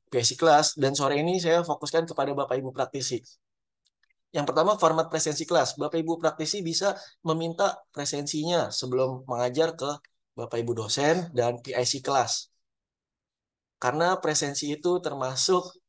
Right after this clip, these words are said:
yang diupload Bapak Ibu nantinya kedu-, di logbook. Kedua adalah dokumentasi foto saat Bapak Ibu praktisi mengajar, baik offline ataupun online. Nah, ini treatmentnya beda nih. Yang online bagaimana, yang offline bagaimana. Mungkin udah dijelaskan pas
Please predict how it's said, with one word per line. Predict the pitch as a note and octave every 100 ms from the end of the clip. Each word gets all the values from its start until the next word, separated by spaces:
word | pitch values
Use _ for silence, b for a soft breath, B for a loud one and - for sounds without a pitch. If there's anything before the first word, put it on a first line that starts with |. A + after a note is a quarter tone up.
| _ _ _ -
yang | D3 D3
diupload | D#3 C#3+ D#3+ D3+
Bapak | C#3 C#3 E3
Ibu | D3 D#3+ D#3
nantinya | B2 A#2+ B2 B2 A2+ A2+ _ _ _ _ _ _ _ _ _
kedu-, | D#3+ D#3 D#3
di | C#3+
logbook. | D3 - C3+ B2 - _ _ _ _ -
Kedua | C#3 D#3+ F3
adalah | E3+ F#3 -
dokumentasi | D3 D3 D3+ D#3 D3+ C#3+ D#3+
foto | D3 D3+ D3 F3+
saat | F3 C#3 D#3 D#3 - _ _ -
Bapak | C3+ C#3+
Ibu | D3 D#3
praktisi | D#3 - E3 F3+
mengajar, | D#3+ D3+ D#3 D#3+ - - _ _ _ _ _
baik | B2 D3 -
offline | D3 - D#3 E3+ E3+
ataupun | D3+ C#3+ D#3+ D3+
online. | C3+ A#2+ A2 A#2
Nah, | C3+
ini | B2 E3+ F3
treatmentnya | D#3+ D#3+ - D#3+ D3+ E3+ E3+
beda | C#3+ C3+ A#2+
nih. | A#2+ - _ _ _ _
Yang | B2+
online | C3+ C3 D3 C3+
bagaimana, | B2+ B2+ C3 D3 D#3+ E3
yang | D#3 B2
offline | A#2+ - C#3+ C#3+
bagaimana. | B2 A#2 A2+ A2
Mungkin | A#2+ D3 F#3+ F3
udah |
dijelaskan | D3 C#3 C3 B2+ - D3 D3
pas | C#3